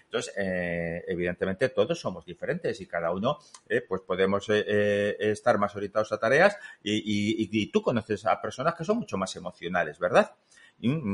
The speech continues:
y otros más racionales, unos que son muy extrovertidos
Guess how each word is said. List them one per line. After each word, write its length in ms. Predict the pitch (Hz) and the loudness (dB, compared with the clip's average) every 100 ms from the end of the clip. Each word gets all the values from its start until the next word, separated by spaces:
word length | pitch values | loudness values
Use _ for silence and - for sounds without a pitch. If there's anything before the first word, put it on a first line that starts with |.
| 104 - | -4 -4
y 160 | 107 | 0
otros 240 | 120 120 113 | 4 4 6
más 100 | 110 | 6
racionales, 580 | 104 - 95 95 95 139 | 4 2 0 2 2 0
unos 200 | 127 123 | -2 0
que 80 | |
son 180 | 117 131 | 0 0
muy 160 | 147 185 | 2 0
extrovertidos 680 | - 170 156 131 165 208 | 4 6 6 4 2 0